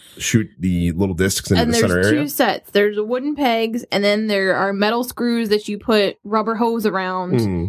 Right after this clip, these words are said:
Speaker 2: that make it a little more unpredictable.
Speaker 1: 'Cause they bounce off a
Speaker 2: We've
Speaker 1: little bit more.
Speaker 2: played with both. I like both for di-, for varying reasons, but we've been playing more so with the rubber hose because it's a little more
Speaker 1: A little more wild.
Speaker 2: fun. <laughs>
Speaker 1: And, uh,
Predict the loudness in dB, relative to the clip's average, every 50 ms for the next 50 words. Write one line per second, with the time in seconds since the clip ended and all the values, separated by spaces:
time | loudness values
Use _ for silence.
0 | -4 -2 -2 0 0 0 0 2 2 2 2 0 0 0 0 0 0 0 0 0
1 | 0 -2 -2 -2 -4 -6 -4 -4 -4 -4 -6 -4 0 0 0 2 2 2 2 2
2 | 2 2 2 2 2 2 0 0 0 0 2 2 2 2 2 0 0 0 0 -2
3 | -2 -2 0 0 0 0 0 0 -2 -6 -6 -10 -14 -16 -16 -18 -20 _ _ _
4 | _ _ _ _ _ _ _ _ _ _ _ 2 4 4 2 0 0 0 0 0
5 | 0 -2 -4 -4 -2 -2 -2 -4 -8 _ _ _ _ _ _ _ 0 2 2 2
6 | 0 -4 -8 -10 -8 -4 -2 0 0 0 0 -2 -2 0 0 0 0 0 0 0
7 | 0 0 -2 0 0 0 -2 -2 -4 -6 -6 -8 -8 -2 0 0 0 2 2 2
8 | 2 2 2 0 0 2 2 2 4 4 2 2 2 2 0 2 2 2 2 2
9 | 0 -2 -2 0 0 2 2 0 0 0 0 2 2 0 0 -2 -4 -4 -2 -2
10 | -2 -2 -2 -4 -6 -8 -6 -6 -4 -4 -4 -4 -4 -4 -4 -4 -6 -8 _ _
11 | _ -20 -20 -20 -20 0 2 2 2 2 2 0 0 2 2 2 2 2 2 2
12 | 0 0 0 0 2 0 0 0 0 -2 0 2 2 2 4 4 4 4 2